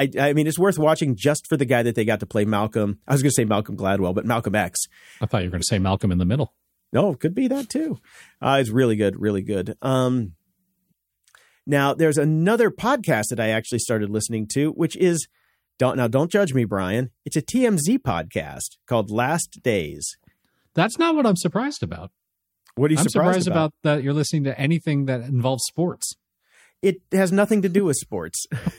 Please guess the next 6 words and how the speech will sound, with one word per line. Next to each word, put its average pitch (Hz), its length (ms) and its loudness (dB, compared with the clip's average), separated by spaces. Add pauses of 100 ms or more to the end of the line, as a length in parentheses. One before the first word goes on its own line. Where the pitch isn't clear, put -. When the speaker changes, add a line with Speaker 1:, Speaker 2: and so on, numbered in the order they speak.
(140)
Speaker 2:
Okay. 139 120 -4 (680)
Speaker 1:
It's 175 200 -2
all 175 160 4
about 151 340 0
dead 120 240 0
people. 90 380 -6